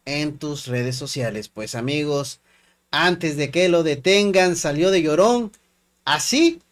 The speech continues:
con Joaquín López Dóriga. Y es que se armó todo un operativo contra el fiscal de ahí de Morelos, de Uriel Carmona. Justo y precisamente el presidente Andrés Manuel López Obrador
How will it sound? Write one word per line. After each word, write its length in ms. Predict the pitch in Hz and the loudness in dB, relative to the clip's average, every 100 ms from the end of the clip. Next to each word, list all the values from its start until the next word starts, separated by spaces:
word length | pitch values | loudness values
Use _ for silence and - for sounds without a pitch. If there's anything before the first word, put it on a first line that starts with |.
| _ - | _ 2
con 380 | 202 233 233 - | 4 4 0 0
Joaquín 680 | 180 160 - 202 214 214 - | 2 2 2 2 2 0 -6
López 720 | 151 170 175 175 180 175 - - | 2 2 2 2 0 0 -6 -8
Dóriga. 580 | 117 160 147 117 117 113 _ _ - | -2 0 0 -2 -6 -10 _ _ -4
Y 80 | 262 | -4
es 100 | 269 | -2
que 120 | 262 | -2
se 120 | 196 | 2
armó 300 | 180 202 202 | 2 0 0
todo 240 | 208 202 | 2 2
un 80 | 196 | 2
operativo 640 | 165 151 143 131 180 175 175 | 0 0 0 2 0 0 2
contra 500 | 170 170 170 156 - | 0 0 0 -2 0
el 220 | 147 165 | -2 -2
fiscal 640 | 165 135 - 151 147 151 - - | -6 -10 -6 -2 -2 -4 -10 -6
de 320 | 156 165 - _ _ _ _ _ - | -4 -4 -6 _ _ _ _ _ -10
ahí 240 | 123 147 | -4 -2
de 140 | 151 143 | 0 0
Morelos, 680 | 147 170 175 151 143 - _ _ _ _ _ - - | 2 4 4 2 -6 -14 _ _ _ _ _ -14 2
de 260 | 190 202 - | 4 4 2
Uriel 480 | 160 180 190 180 | 2 4 2 2
Carmona. 840 | - 160 143 156 185 277 226 127 127 _ _ _ _ _ _ _ _ - | -2 -2 -2 0 2 2 2 -2 -6 _ _ _ _ _ _ _ _ -2
Justo 340 | 254 285 - | 0 0 -2
y 40 | 240 | -2
precisamente 760 | 196 180 220 220 180 190 196 185 | 0 0 -2 -2 0 0 0 -6
el 60 | |
presidente 580 | 165 151 147 151 170 170 | -4 -6 -4 -4 -4 -4
Andrés 240 | 147 127 | -6 -6
Manuel 220 | 127 131 147 | -4 -4 -4
López 320 | 151 131 135 | -6 -6 -6
Obrador 400 | 127 131 147 | -4 -2 -4